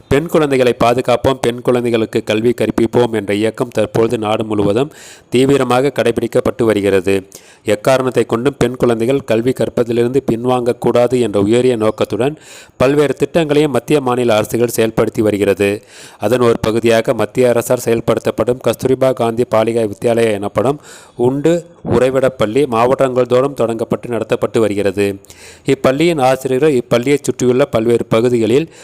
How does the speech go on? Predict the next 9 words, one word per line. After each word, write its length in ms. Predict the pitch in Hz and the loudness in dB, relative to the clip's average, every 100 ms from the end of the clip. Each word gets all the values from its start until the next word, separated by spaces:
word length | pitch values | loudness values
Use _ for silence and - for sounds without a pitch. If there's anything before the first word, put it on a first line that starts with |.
| - - | -14 -2
பள்ளிக்கு 400 | 120 143 165 156 | -2 0 -4 -2
செல்ல 240 | 135 131 | 0 0
முடியாத 380 | 127 123 127 147 | 0 0 2 2
பெண் 260 | - 127 135 | 0 -4 -2
குழந்தைகளை 500 | 139 127 123 120 110 | 0 0 0 0 -2
கண்டறிந்து 600 | 123 117 127 123 135 151 | -4 0 0 0 0 0
அவர்களின் 460 | 110 117 117 117 | 0 0 0 -2
பெற்றோர்களின் 640 | - 107 143 135 127 117 107 | -4 -4 0 2 2 0 -2
சம்மதத்துடன் 600 | 104 117 107 107 113 156 | -2 -2 0 0 0 0